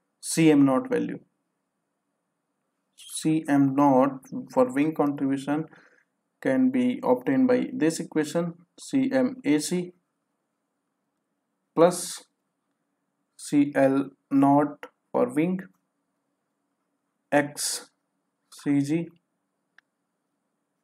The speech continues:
minus X A C. Okay, these are non-dimensional numbers. Sometimes we write them X C G by C bar also, X A C by C bar also. So that you have to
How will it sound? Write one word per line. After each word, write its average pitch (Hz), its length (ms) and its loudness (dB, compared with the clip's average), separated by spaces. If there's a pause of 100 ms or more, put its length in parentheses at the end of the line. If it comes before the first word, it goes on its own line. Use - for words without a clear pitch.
(140)
minus 143 560 -2 (1300)
X 127 260 -4
A - 100 -12
C. - 280 -16 (400)
Okay, - 200 -4
these 165 220 -2
are 175 120 4
non-dimensional 139 640 2
numbers. 139 400 -2 (480)
Sometimes 139 580 2
we 139 120 2
write 131 280 0
them 131 280 2
X - 260 -2
C 131 120 0
G 131 80 0
by 127 140 0
C 131 220 -2
bar 131 200 2
also, 127 340 2
X 131 240 -6
A 127 80 -4
C 127 120 -10
by 120 220 -4 (260)
C 131 220 -4
bar 131 200 2
also. 131 440 -2 (380)
So 127 360 -8 (500)
that 131 280 -2
you 262 80 -2
have 254 260 -4
to 262 280 -6